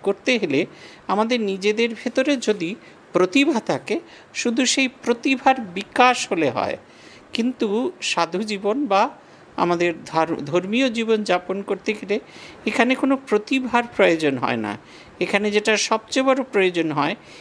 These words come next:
এই জীবনের প্রতি ভালোবাসা, এটি থাকা দরকার। এই জীবনের প্রতি ভালোবাসা, এটা আমাদের সবার ভেতরে আছে, এবং আম-, এগুলোই যত আমরা এই জীবনটাকে ভালোবাসতে থাকব,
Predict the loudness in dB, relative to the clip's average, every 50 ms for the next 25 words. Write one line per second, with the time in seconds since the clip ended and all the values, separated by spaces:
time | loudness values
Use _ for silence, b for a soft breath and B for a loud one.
0 | B B B 0 0 0 0 -4 -4 -4 -2 0 0 2 2 2 2 0 0 -2
1 | -2 -4 -2 0 0 -2 0 0 0 2 4 4 4 4 2 2 2 2 2 2
2 | 0 -4 B B B B B B 2 2 2 0 -2 -2 0 0 -2 0 2 0
3 | 2 2 2 2 0 0 0 0 0 0 0 -4 -12 B B B B B 2 2
4 | 2 0 -2 -2 0 0 2 2 2 0 0 -2 -2 -4 -4 -2 0 -2 0 2
5 | 2 2 2 2 0 0 0 -2 0 0 0 0 0 -2 -2 -2 0 0 0 2
6 | 0 0 0 -2 -4 -4 -2 0 0 0 0 0 -2 -4 -4 -6 -8 -10 -10 -10
7 | B B B B B B B B 0 0 0 0 -2 -2 -2 -2 -2 -2 -4 -4
8 | -4 -6 -8 -8 -8 -8 -6 -4 -2 -2 -2 -2 -4 -6 -4 -4 -4 -2 -2 -2
9 | -4 -2 -2 -2 0 0 -2 -4 -6 B B B B B B -4 -2 -2 -2 -4
10 | -6 -6 -4 -4 -4 -4 -4 -6 -6 -8 -8 -6 -4 -4 -2 0 0 0 0 -2
11 | -2 -4 -6 -6 -4 -4 -8 -6 -6 -6 -6 -6